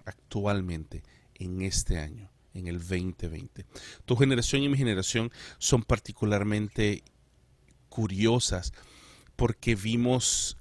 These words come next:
el nacimiento de la computadora hasta lo que es ahora. Vimos el primer iPhone. Como te dije, yo tuve membresía de Netflix cuando mem-, Netflix era todavía,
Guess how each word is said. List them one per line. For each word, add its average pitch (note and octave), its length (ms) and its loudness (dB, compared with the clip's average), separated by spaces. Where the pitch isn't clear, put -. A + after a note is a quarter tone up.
el A2+ 160 0
nacimiento G#2+ 560 2
de A#2 60 4
la A2+ 120 2
computadora G#2 920 -2
hasta G#2 340 2
lo G2 220 0
que G2 180 0
es G2+ 80 0
ahora. G2+ 500 2
Vimos G2+ 640 0
el G#2 160 -2
primer F#2 720 0
iPhone. A#2 640 -4
Como A#2+ 220 2
te A2 120 2
dije, G#2+ 340 0
yo G#2 300 4
tuve A2+ 420 2
membresía G#2+ 460 6
de G#2 80 2
Netflix A2 420 -2
cuando G#2+ 300 0
mem-, G#2 320 2
Netflix A#2 840 0
era A#2 160 4
todavía, B2+ 720 2